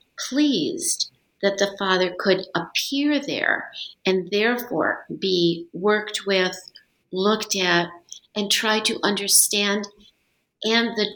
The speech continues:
daughter access whatever the projections were that she could figure out within herself what was going on. So I wanted to value that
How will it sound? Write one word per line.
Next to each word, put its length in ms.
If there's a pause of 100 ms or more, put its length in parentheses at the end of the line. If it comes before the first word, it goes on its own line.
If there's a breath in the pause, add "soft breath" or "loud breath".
daughter 720 (440 loud breath)
access 920
whatever 840 (280)
the 160
projections 920
were 520 (320 loud breath)
that 140
she 240
could 180 (140)
figure 380
out 280
within 480
herself 880 (500 soft breath)
what 300 (100)
was 300
going 400 (120)
on. 360 (560)
So 160
I 120
wanted 280
to 140
value 640 (440 loud breath)
that 300